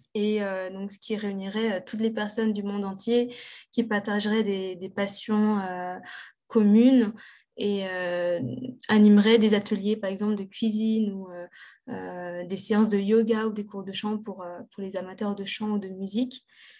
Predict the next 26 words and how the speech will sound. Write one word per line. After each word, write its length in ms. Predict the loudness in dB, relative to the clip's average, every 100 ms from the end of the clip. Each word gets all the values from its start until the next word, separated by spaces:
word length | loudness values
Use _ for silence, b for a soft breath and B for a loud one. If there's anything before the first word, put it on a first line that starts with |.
| b b _ _
Et, 260 | 4 8 6
euh, 480 | 6 4 4 4 2
et 140 | 2
en 140 | 0
fait, 280 | -2 -2 -4 _ _
ce 160 | -10 -6
partage 400 | -2 2 4 4
d'idées, 640 | 0 0 2 2 0 -4 _ _
euh, 600 | -12 -12 -12 -12 -10 -10
c'est 260 | -10 -12 -8
basé 220 | -6 -4
sur, 300 | -4 -8 -12
euh, 140 | -14 -14
sur 180 | -14 -14
les 100 | -12
passions 540 | -10 -8 -6 -6 -8 -14 _ _
que 140 | -14
chacun 340 | -12 -12 -6 -6
et 80 | -6
chacune, 460 | -10 -14 -8 -8
euh, 260 | -8 -12 -18 -14
avait 260 | -8 -8
dans, 300 | -8 -12 -16
dans 140 | -14 -10
cet 200 | -10 -10
atelier. 460 | -12 -12 -12 -12